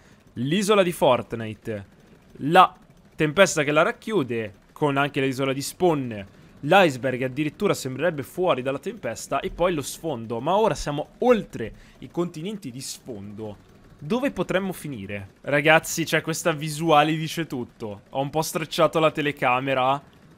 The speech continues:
ma dice tutto sta <laughs> visuale.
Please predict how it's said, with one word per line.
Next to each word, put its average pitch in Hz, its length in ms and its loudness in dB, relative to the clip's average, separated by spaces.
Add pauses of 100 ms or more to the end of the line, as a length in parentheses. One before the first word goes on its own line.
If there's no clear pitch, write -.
(300)
ma 127 180 -4
dice 139 340 -4
tutto 147 300 -6
sta - 220 -6
<laughs> 131 40 -6
visuale. 143 960 2